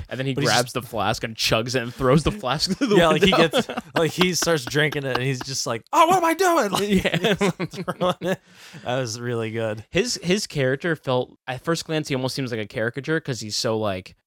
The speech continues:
Speaker 1: crying and, like, flipping out and stuff.
Speaker 2: Yeah.
Speaker 1: But at the same time, I feel like that might be an actual portrayal of how, like,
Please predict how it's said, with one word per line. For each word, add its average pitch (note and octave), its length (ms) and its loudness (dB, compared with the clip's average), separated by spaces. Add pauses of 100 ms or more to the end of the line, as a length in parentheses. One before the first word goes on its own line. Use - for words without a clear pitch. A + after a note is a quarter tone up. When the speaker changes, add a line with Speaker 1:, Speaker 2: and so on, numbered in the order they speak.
Speaker 1:
crying A#2+ 380 -4
and, G#2+ 140 -10
like, F#2+ 240 -10 (240)
flipping C3 260 -2
out A#2 120 -2
and C#3 100 -10
stuff. D#3 360 -4 (140)
Speaker 2:
Yeah. A#2+ 240 -2
Speaker 1:
But B2+ 100 2
at C#3+ 100 -2
the C#3+ 80 -4
same D3 260 -4
time, F3+ 320 -4 (200)
I A#2+ 60 -10
feel F#3 300 -10
like A3+ 180 -4
that B2+ 240 -2
might B2+ 220 -6
be B2+ 160 -4
an A2 80 -6
actual B2+ 300 -6
portrayal G#2 500 -6
of G2 100 -10
how, A2+ 160 -4
like, F#2+ 260 -12